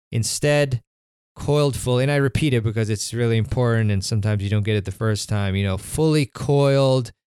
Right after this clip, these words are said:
back and down, and then pushing, uh, you know, uncoiling, pushing up, and concentrating on that. And then, you know, last second, then, you know, as a byproduct of all of this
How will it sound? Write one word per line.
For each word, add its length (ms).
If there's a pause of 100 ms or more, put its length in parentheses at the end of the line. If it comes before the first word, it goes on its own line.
(280)
back 240
and 160
down, 600 (840)
and 200
then 280
pushing, 600 (260)
uh, 40
you 160
know, 60
uncoiling, 680
pushing 460
up, 320 (500)
and 160
concentrating 640
on 160
that. 280
And 260
then, 560 (500)
you 80
know, 180
last 380
second, 760 (540)
then, 680
you 160
know, 80
as 140
a 60
byproduct 560
of 80
all 360
of 160
this 500